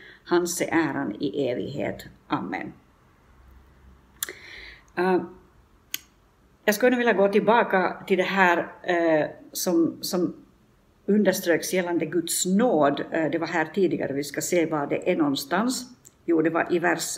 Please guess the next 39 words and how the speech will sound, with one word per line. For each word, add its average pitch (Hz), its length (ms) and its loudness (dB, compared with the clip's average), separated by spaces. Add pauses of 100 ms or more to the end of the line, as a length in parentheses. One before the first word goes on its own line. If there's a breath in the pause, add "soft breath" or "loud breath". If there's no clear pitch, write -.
eh, 160 160 0
fem 220 260 0
där 165 100 4
det 151 80 -4
stod 175 220 -4
så 190 100 -2
här: 170 340 0 (560 loud breath)
"På 220 80 -4
samma 302 300 8
sätt 220 220 0
finns 214 300 -2
också 196 300 -2
nu 190 240 2
i 185 100 0
denna 175 340 0
tid 156 340 -2
en 160 160 4
rest 160 320 -2
som 160 200 -4
Gud 151 220 -4
har 139 300 -4
utvalt 139 460 -8
av 143 260 -6
nåd." - 380 -2
Och 151 60 -4
det 165 80 -4
är 170 40 0
ju 160 100 -2
alltså 151 340 -4
hedningarna 151 560 0
som 151 160 -2
har 143 60 0
fått 143 220 -8
komma 156 260 0
till 175 180 -6
tro - 320 -6
av - 200 -10
Guds - 280 -8
nåd. - 300 -4